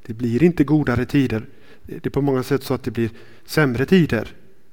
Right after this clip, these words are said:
Och man har också kanske väntat på lön så många gånger och på jular så många gånger så att man har fått något, det har lite tappat sin glans. Man har någonstans genomskådat att det är fint, men det är inte det som är värt att vänta på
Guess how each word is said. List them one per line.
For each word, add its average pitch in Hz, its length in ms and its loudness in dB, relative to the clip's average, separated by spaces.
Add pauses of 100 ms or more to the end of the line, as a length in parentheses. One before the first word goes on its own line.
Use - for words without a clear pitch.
(360)
Och - 340 -8
man 147 120 6
har 151 60 6
också 147 160 0
kanske 139 200 0
väntat 151 520 4
på 151 100 0
lön 139 340 2
så 143 120 -2
många 139 240 2
gånger 131 420 4
och 127 80 -2
på 135 60 2
jular 131 500 2
så 165 200 4
många 156 240 6
gånger 143 320 4
så 131 140 -6
att - 80 -10
man 135 160 -2
har 135 100 -2
fått 143 140 -6
något, - 260 -6 (180)
det - 80 2
har 151 120 4
lite 156 200 2
tappat - 360 -2
sin 160 160 2
glans. 147 580 2 (160)
Man 127 140 -4
har 123 80 -4 (380)
någonstans 131 360 -6 (120)
genomskådat 131 760 0
att 131 160 -2
det 131 140 -6
är 135 40 -2
fint, 175 460 4 (140)
men 127 120 -4
det 139 60 0
är - 20 2
inte 135 160 -6
det 135 160 2
som 120 200 -4
är 120 100 -2
värt 127 260 -2
att 123 120 -4
vänta 147 360 2
på 190 380 6